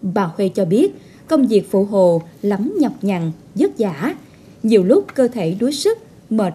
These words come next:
rã rời, nhưng bà vẫn ráng sức để làm có tiền chi tiêu cho sinh hoạt hàng ngày của bốn cô cháu. Tiền công mỗi ngày bà kiếm được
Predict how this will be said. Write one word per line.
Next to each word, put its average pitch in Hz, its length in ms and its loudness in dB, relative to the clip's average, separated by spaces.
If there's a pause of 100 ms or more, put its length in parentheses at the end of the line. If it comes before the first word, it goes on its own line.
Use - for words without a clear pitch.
rã 208 260 -6
rời, 185 280 2 (280)
nhưng 254 200 2
bà 180 320 -4
vẫn 175 200 -2
ráng 247 160 -4
sức 415 260 0 (300)
để 208 400 2
làm 226 240 -2
có 254 260 -8
tiền 196 220 4
chi 262 200 -2
tiêu 269 340 0 (220)
cho 208 200 -4
sinh 226 240 -4
hoạt 185 220 -6
hàng 185 200 -6
ngày 175 280 -2 (280)
của 190 380 2
bốn 196 360 0
cô 214 200 -2
cháu. 196 300 -4 (800)
Tiền 214 200 4
công 214 280 -4
mỗi 185 140 -2
ngày 202 300 -4
bà 175 100 -6
kiếm 285 240 -6
được 202 200 0